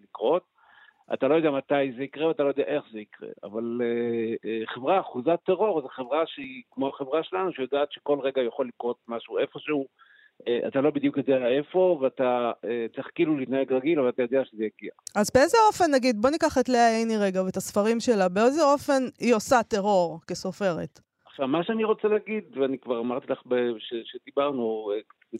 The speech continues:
Speaker 1: קודם, זה שבעצם ה-, הספרות שעושה טרור, אה, אה, יובל ומאיה, זה ספרות ש-, אה,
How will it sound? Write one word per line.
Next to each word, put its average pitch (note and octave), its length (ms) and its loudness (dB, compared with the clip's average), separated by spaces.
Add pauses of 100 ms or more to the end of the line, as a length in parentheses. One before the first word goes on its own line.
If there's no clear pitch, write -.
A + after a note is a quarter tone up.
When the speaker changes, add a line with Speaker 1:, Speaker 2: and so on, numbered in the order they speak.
Speaker 1:
קודם, E3+ 460 2
זה C#3 100 2 (120)
שבעצם C#3+ 1400 2
ה-, D3 440 0 (600)
הספרות C#3 720 0
שעושה E3 320 4
טרור, F3 800 2 (540)
אה, A#2+ 400 -4 (100)
אה, A2+ 800 -2
יובל C3 360 -2
ומאיה, C3+ 300 0
זה D3 180 -2
ספרות G#3+ 420 0
ש-, - 80 0
אה, C3+ 560 2